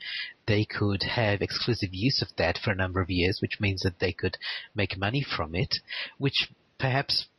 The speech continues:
whi-, which did prohibit other people from getting access to the same thing, but also encouraged creativity because there was actually a financial incentive to create something unique and then patent it.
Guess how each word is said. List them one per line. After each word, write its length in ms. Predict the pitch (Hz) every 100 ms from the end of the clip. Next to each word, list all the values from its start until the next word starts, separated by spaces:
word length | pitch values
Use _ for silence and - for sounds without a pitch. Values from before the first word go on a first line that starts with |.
| _ _
whi-, 200 | 127 135
which 240 | 123 - -
did 260 | 175 - - _ _
prohibit 340 | - 92 107 -
other 160 | 120
people 320 | - 110 98 92 -
from 260 | 92 90 - -
getting 240 | 101 90
access 320 | 92 - 101 -
to 80 |
the 80 | 92
same 260 | 92 98 92
thing, 220 | 143 101
but 120 | 117
also 320 | 113 160 - 87
encouraged 500 | 90 - 104 104 -
creativity 500 | 101 95 110 98 95
because 400 | 104 - 98 95 - - -
there 100 | -
was 140 | 107 104
actually 420 | 107 - 110 95
a 60 | 87
financial 540 | - 95 95 - 92
incentive 500 | 90 - 101 - 92
to 80 | -
create 320 | - 98 92
something 300 | - 95 98
unique 400 | 95 90 90 - - - -
and 120 | 107
then 160 | 101 90
patent 380 | - 131 - 92
it. 180 | 85